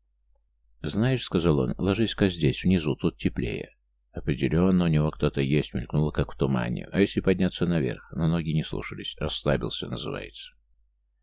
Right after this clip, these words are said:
Гаранин постелил ему в столовой, уложив, выключил свет, сказав:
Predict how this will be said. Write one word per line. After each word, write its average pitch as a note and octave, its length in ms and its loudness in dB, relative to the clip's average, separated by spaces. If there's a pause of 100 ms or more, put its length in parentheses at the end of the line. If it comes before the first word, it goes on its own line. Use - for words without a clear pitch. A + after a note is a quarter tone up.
(140)
Гаранин A2 460 2
постелил G2 420 4
ему F#2+ 220 2
в - 40 -4
столовой, F2+ 720 -2
уложив, F2+ 460 2
выключил E2 500 0
свет, F2 320 0
сказав: D#2 480 -4